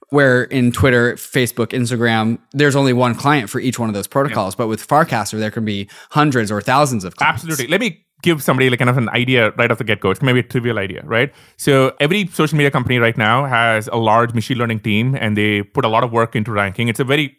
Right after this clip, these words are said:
Speaker 2: complex technical thing, a lot of effort, lots of complexity.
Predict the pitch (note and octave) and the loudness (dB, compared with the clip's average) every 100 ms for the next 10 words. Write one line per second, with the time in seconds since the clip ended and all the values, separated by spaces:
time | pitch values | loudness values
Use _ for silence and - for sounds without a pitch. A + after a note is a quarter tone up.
0 | _ C3+ A#2 A2+ A2+ - A2+ B2 A2+ G#2+ | _ -2 -2 0 -4 -4 -4 -2 -2 0
1 | G#2 - A2 G#2 G2+ G2+ B2 A#2+ A2 G2+ | -2 -2 -2 0 -2 -2 0 0 0 0
2 | A2 G2+ B2 C3 C3+ - G#2 G#2+ G#2+ F#2+ | 0 0 0 0 0 -4 -4 -4 -4 -6